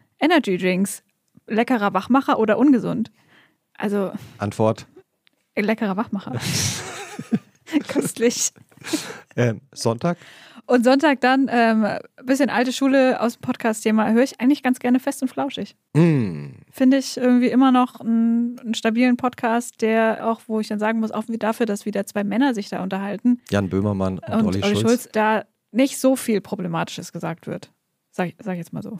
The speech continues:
Speaker 2: Und ist im Grunde genommen ja, wenn man auf Deutschland schaut, im Grunde genommen der erste große Podcast gewesen, der diesen Podcast-Boom
Speaker 1: Unsere Eltern.
Speaker 2: Ja, genau.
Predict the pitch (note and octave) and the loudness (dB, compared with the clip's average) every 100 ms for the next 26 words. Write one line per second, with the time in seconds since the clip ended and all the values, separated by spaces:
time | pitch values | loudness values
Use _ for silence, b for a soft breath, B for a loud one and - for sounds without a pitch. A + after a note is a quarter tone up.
0 | - - - C#3 C#3+ G2+ C#3+ D3+ C3 B2 | -6 -4 -2 0 0 2 0 2 0 0
1 | A#2 A2+ A2+ G2+ _ _ - G2+ G#2+ - | 0 0 -2 -6 _ _ -4 -2 -2 -4
2 | E2+ F2+ G#2+ A2 - F2 F2+ - F2+ F#2+ | -4 -2 0 -2 0 -2 -2 -10 -14 -6
3 | G2 F2+ D2+ - E2 F2+ - G2 F2 - | -4 -2 -4 -6 -4 -6 -4 -4 -4 -6
4 | - F2 F2+ E2+ D#2+ - B2+ E2+ D2 D#2 | -6 -4 -2 -2 -4 -2 -4 -2 -4 -4
5 | D2+ D2 E2+ - F2 _ _ F2 F2+ - | -6 -4 -6 -6 -12 _ _ -12 -12 -12
6 | - - G2+ F#2 G#3+ D3 A#2+ B3 C4+ - | -14 -8 -6 0 2 2 2 2 -2 -8
7 | G#3+ - - G2 F#2 - _ B2+ A2+ | -10 -12 -4 -2 -2 -8 _ -2 -2